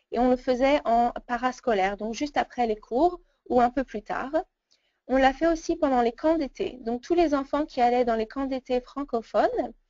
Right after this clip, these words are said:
avaient l'opportunité tous les lundis de faire du soccer, les mercredis du yoga et les vendredis du hockey. Ensuite, le dernier point, c'était sensibiliser à la littératie physique. Donc, pendant les séances, ma collègue et moi, on allait voir les parents, on leur parlait.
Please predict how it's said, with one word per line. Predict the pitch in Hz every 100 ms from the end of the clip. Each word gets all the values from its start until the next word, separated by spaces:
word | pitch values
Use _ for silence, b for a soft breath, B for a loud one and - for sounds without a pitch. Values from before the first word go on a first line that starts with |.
| B B B
avaient | 233 247 262
l'opportunité | 262 247 254 269 247 247
tous | 247 240
les |
lundis | 233 233 220 226
de | 180
faire | 220 247
du | 311
soccer, | 330 311 277 277 262
les | 240
mercredis | 226 240 240 202 202
du | 202
yoga | 262 262 220 214 226 _ -
et |
les | 233 233
vendredis | 226 233 220 247
du | 240 220 220
hockey. | 226 - - - - - _ _ _ _ _ _ _ _ -
Ensuite, | 247 254 - 339
le | 320
dernier | 254 277 269
point, | 262 254 254
c'était | 262 220 240
sensibiliser | 233 269 269 - 240 233 240 220 240 240 262 -
à | 233
la | 226 233
littératie | 220 240 220 220 - 240
physique. | 226 202 180 - - - _ _ _ 233
Donc, | 240
pendant | 302 330 349
les | 302
séances, | - 233 220 220 262 -
ma | 247
collègue | 247 247 254
et | 247
moi, | 226 208 226
on | 233
allait | 220 226
voir | 269 311
les | 320
parents, | 302 254 208 208
on | 247
leur | 262 294
parlait. | - 269 240 196